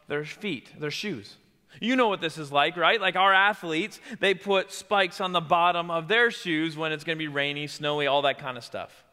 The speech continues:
right? And as the terrain gets harder to manage, the spikes get longer. Did you know that? Like, with shoes, like, before games, middle of games, sometimes,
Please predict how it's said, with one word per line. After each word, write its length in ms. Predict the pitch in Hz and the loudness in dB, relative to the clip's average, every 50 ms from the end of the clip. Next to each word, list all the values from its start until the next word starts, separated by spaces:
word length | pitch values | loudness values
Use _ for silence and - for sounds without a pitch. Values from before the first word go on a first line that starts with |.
| _ _ _ _ _ - | _ _ _ _ _ -6
right? 280 | 131 139 185 233 247 - - _ _ _ _ _ _ _ _ _ _ _ _ _ _ _ _ _ _ _ _ _ _ _ _ - - 208 | -4 -4 -4 -4 -6 -10 -20 _ _ _ _ _ _ _ _ _ _ _ _ _ _ _ _ _ _ _ _ _ _ _ _ -14 -8 -2
And 100 | 202 226 | 0 2
as 120 | 233 208 175 | 2 2 -2
the 80 | 214 | -4
terrain 680 | 185 - - 220 220 233 254 277 302 311 302 277 254 | -6 -4 -6 -2 0 2 2 4 4 2 2 0 0
gets 320 | 202 226 226 214 - - - - - - - - | 0 0 0 0 -2 -8 -20 -20 -20 -20 -20 -16
harder 400 | - - 247 247 254 269 240 254 | -8 0 2 4 4 4 2 0
to 120 | 220 214 208 | -2 -2 -2
manage, 520 | 202 214 240 262 269 240 214 202 190 170 | 0 2 2 4 4 4 2 0 -2 -2
the 120 | 165 190 185 | -6 -6 -6
spikes 600 | - - - - 226 220 220 - - - - 196 | -6 -6 0 0 0 0 0 -4 -8 -16 -16 -8
get 280 | 185 196 196 185 - - - - _ _ _ _ _ _ _ _ _ _ _ _ - | -4 0 0 0 -2 -4 -12 -20 _ _ _ _ _ _ _ _ _ _ _ _ -2
longer. 420 | 202 226 220 190 151 120 95 98 - _ _ _ _ _ _ _ - - | 0 0 0 0 -4 -8 -12 -12 -16 _ _ _ _ _ _ _ -18 -16
Did 160 | 165 170 170 | -14 -10 -6
you 140 | 180 202 214 | -2 0 2
know 180 | 214 208 208 | 2 2 2
that? 300 | 202 208 202 208 190 - | 2 2 2 2 2 0
Like, 220 | 170 170 160 156 - | -2 -2 -2 -2 -4
with 120 | 165 160 | -10 -10
shoes, 440 | - - - 226 220 185 160 156 147 | -10 -8 -4 -2 0 0 0 -2 0
like, 180 | 165 147 139 - - - - - - | -2 -2 -2 -4 -12 -20 -20 -16 -10
before 460 | - 165 156 - - 196 196 196 190 | -10 -8 -8 -2 0 2 2 2 2
games, 340 | 170 170 180 180 180 175 151 | 0 0 -2 -2 -2 -4 -6
middle 280 | 156 175 180 185 185 180 | -4 -2 0 2 2 2
of 80 | 165 | 2
games, 260 | 160 175 180 175 170 - | 0 0 -2 -2 -2 -2
sometimes, 500 | - 190 190 185 202 185 180 165 156 - | -4 -4 -2 0 0 0 0 0 -4 -12